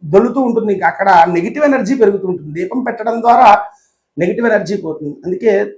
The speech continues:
ధూప, దీప నైవేద్యాల నిమిత్తంగా మా తాతలు, తండ్రులు కైంకర్యం చేశారు, మా ఆస్తిలో కొంత భాగాన్ని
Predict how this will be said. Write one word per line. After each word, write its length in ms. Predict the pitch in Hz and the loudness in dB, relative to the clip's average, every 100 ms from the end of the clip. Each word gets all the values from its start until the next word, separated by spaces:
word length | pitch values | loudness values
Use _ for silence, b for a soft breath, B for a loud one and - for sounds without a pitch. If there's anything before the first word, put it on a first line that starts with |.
| 151 | -14
ధూప, 500 | 151 143 196 196 - | -2 4 4 4 2
దీప 340 | 185 196 196 | 4 4 4
నైవేద్యాల 720 | 214 190 202 214 175 196 208 | 0 0 2 2 2 0 2
నిమిత్తంగా 600 | 202 196 196 202 214 254 | 0 -2 -2 -2 4 4
మా 320 | 240 220 240 | 4 2 2
తాతలు, 760 | 240 - _ 185 196 196 226 254 | 0 -8 _ 2 4 2 0 2
తండ్రులు 400 | 220 208 226 262 233 | 2 2 0 -2 -2
కైంకర్యం 600 | 196 233 233 233 247 214 | -2 -2 -4 -4 -4 -4
చేశారు, 440 | 220 220 220 226 277 | -4 2 2 4 2
మా 120 | 233 | 0
ఆస్తిలో 480 | 202 202 190 233 233 | -2 -2 -4 -4 -4
కొంత 160 | 220 | -4
భాగాన్ని 800 | 196 185 202 208 208 262 247 - | -2 -2 0 0 0 -2 -4 -6